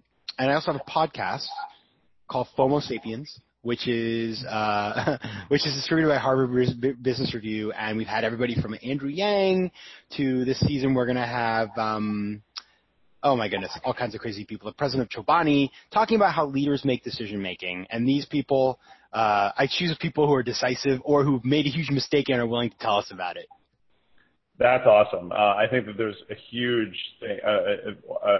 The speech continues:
Speaker 2: a cornucopia of knowledge to learn from, or to gain from learning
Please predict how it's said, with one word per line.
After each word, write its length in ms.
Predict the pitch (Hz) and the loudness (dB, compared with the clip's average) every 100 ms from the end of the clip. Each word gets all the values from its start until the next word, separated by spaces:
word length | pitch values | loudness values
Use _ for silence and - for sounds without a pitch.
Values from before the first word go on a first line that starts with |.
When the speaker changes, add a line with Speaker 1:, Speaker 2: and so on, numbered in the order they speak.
| - | 2
Speaker 2:
a 40 | 98 - _ _ | -4 -6 _ _
cornucopia 580 | - 139 127 127 117 104 | 2 6 6 6 4 2
of 60 | 95 | 2
knowledge 320 | 98 95 95 - | 4 4 2 -4
to 80 | |
learn 420 | 98 101 98 95 90 _ _ _ _ | -2 0 0 -2 -10 _ _ _ _
from, 440 | 107 98 85 - - - | 0 0 0 -8 -20 2
or 160 | 113 110 - | 4 4 -2
to 80 | |
gain 380 | 107 113 107 101 - | -4 0 0 -2 -4
from 240 | 101 95 | -4 -2
learning 320 | 101 98 95 | -2 -2 -4